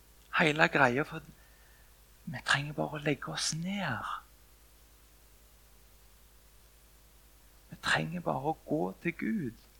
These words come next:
Og så må vi la Han få virke. Vi må be om at Gud må få lov til å forandre våre liv.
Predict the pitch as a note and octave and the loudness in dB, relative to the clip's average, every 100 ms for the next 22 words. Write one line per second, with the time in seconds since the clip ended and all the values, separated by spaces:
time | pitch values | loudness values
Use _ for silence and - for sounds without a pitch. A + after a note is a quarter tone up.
0 | - - - - - - - - - - | -20 -20 -20 -20 -20 -20 -20 -20 -20 -20
1 | - - - - - - - C3 A#2+ A#2+ | -20 -20 -20 -20 -20 -20 -14 -10 -6 -4
2 | A#2 B2 A#2+ B2 C#3+ D#3 D#3+ - C#3 D3+ | -4 -4 -2 0 0 0 -2 0 0 -2
3 | D#3 - C3+ C3+ - - - D3+ - - | -10 -10 -4 -2 -2 0 0 0 -4 -20
4 | - - - - - - - - - - | -20 -20 -20 -20 -20 -20 -20 -20 -20 -20
5 | - - - - - - - - - - | -20 -20 -20 -20 -20 -20 -20 -20 -20 -20
6 | - - - - - - - - - - | -20 -20 -20 -20 -18 -16 -12 -12 -12 -18
7 | - C3 D3 - - F#3 C#4+ B3+ - - | -14 -10 -10 -4 0 0 0 -4 -8 -20
8 | - - - - - - - - - - | -20 -20 -20 -20 -20 -20 -20 -20 -20 -2
9 | G#3 F3 - - D#3+ F3 C#3+ C#3 B2+ B2+ | 0 0 -2 -2 -2 -2 -6 -2 0 0
10 | - - A2+ A#2+ C3 A2+ G#2 G2 G#2 G2 | -2 0 6 6 6 0 2 0 -2 -4
11 | G2 | -6